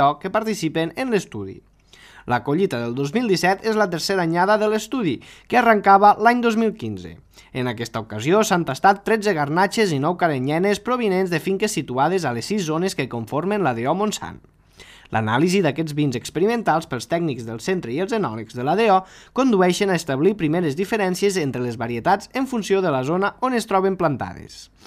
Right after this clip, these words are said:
Diferències que van des de la coloració, la tonicitat, l'acidesa o el grau alcohòlic, fins a matisos que afecten el volum en boca, la presència de notes florals o fruita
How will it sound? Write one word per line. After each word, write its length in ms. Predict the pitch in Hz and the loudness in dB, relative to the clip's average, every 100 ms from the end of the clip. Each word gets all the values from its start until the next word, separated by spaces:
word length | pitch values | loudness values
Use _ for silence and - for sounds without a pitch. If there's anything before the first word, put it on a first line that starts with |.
| - - - | -20 -14 -8
Diferències 560 | 120 117 135 156 208 | -4 -2 -2 0 0
que 160 | - 139 | 0 -2
van 160 | 135 | -2
des 80 | 117 | -4
de 80 | 110 | -8
la 140 | 110 110 | -8 -4
coloració, 560 | 170 226 202 175 180 | 0 2 0 -2 -2
la 140 | 160 123 | -2 -4
tonicitat, 560 | 131 196 196 160 156 | -4 -4 -4 -2 -2
l'acidesa 600 | 143 123 135 151 170 123 87 | -2 -6 -4 -2 -2 -4 -8
o 140 | 117 | -8
el 100 | 117 | -2
grau 220 | 165 185 | 2 2
alcohòlic, 500 | 120 110 160 202 214 | 2 0 2 2 0
fins 480 | - - - 254 220 | -12 -20 -6 0 2
a 80 | 202 | 2
matisos 400 | 156 185 208 240 | 2 -2 -2 -2
que 80 | 156 | -2
afecten 400 | 139 135 120 110 | -4 -4 -6 -6
el 80 | 101 | -6
volum 240 | 131 202 | -4 -2
en 160 | 175 143 | -2 -2
boca, 240 | 170 190 | 0 0
la 160 | 180 123 | 0 -2
presència 420 | 113 143 165 113 | -4 -4 -4 -6
de 120 | 120 | -4
notes 240 | 170 165 147 | -4 -6 -8
florals 400 | 113 104 104 107 | -8 -8 -10 -6
o 20 | |
fruita 380 | 175 208 233 | -2 0 2